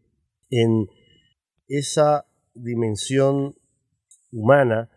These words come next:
es muy pobre, es muy limitada.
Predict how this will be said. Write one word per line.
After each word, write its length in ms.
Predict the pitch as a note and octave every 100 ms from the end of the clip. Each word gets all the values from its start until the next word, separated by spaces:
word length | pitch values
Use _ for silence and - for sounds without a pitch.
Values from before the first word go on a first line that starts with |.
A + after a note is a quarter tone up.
| _ _ _ _ _ _ _ _ _ -
es 140 | C#3+
muy 180 | C#3+ D3+
pobre, 500 | - F3+ C3+ G2+ E2 _
es 100 | C3+
muy 180 | C#3+ E3+
limitada. 920 | D#3+ D3+ B2 B2 A2 F#2 F2+ - _